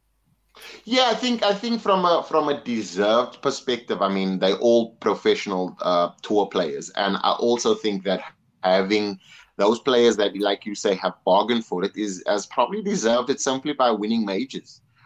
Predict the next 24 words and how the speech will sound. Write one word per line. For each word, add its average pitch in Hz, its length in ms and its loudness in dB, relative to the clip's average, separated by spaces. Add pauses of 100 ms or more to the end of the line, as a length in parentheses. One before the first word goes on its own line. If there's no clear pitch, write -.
(140)
uh, 104 260 2
performed 123 640 -4
previously 120 640 -4
and 104 140 -6
probably 117 320 -2
not 104 240 -4
at 98 120 -6
their 95 180 -6
peak, 139 360 -4 (380)
and 110 240 -2
getting 107 320 -4
those, 104 280 -2
those, 95 320 -2
those, 92 400 -4
those, 92 340 -6
those 92 200 -2
positions. 95 640 -4
Remember 135 400 2
that 113 300 0
those 127 220 0
players 151 440 0
that 117 220 -2
are 107 220 0
bargaining, 98 520 0